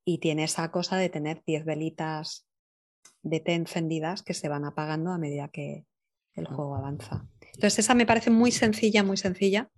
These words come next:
para jugar y para probar en una tarde. Un Halloween, un cumpleaños,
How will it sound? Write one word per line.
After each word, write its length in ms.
para 180
jugar 420
y 60
para 300
probar 220
en 100
una 220
tarde. 420
Un 160
Halloween, 720
un 320
cumpleaños, 760